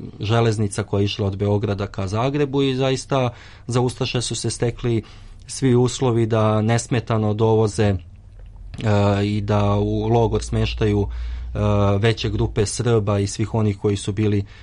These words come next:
planirani za likvidaciju, tako da, e, taj, e, logor je trajao od, e,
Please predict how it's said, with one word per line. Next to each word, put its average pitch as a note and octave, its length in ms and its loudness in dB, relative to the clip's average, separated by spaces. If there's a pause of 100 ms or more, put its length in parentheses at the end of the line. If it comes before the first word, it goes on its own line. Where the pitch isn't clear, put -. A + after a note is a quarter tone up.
(180)
planirani A2 500 0
za G2+ 120 -4
likvidaciju, A2 720 -2
tako A#2+ 300 -2
da, A#2 260 2 (420)
e, A2+ 40 -2 (300)
taj, A2 300 2
e, G2+ 80 2
logor G#2+ 520 2
je G#2 100 2
trajao G#2 540 0
od, A2 280 0
e, G2+ 40 0